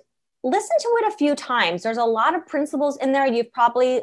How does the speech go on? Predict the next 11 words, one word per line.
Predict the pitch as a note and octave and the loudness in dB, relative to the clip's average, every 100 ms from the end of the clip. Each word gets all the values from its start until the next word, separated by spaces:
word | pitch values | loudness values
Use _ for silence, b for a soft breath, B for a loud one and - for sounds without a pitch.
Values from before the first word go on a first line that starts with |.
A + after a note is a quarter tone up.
| - | -2
likely | G3 A#3 A#3 B3 | 0 0 0 -2
never | A3+ G3 | 0 -2
heard | G3 C#4+ A#3+ | -2 0 0
before. | C#4 C#4+ C4 B3 G#3 | 0 2 4 4 0
They | F#3 | -2
were, | F3 F3+ E3+ - | 0 0 -2 -6
again, | F#3+ F3 B3 A3+ A#3 | -10 -6 0 2 2
these | G#3+ G#3 | -2 0
are | F3 - | -2 2
all | A#3 G#3+ | 2 2
downloads | A3 G#3+ A3 A3 G#3+ | 2 0 2 0 -2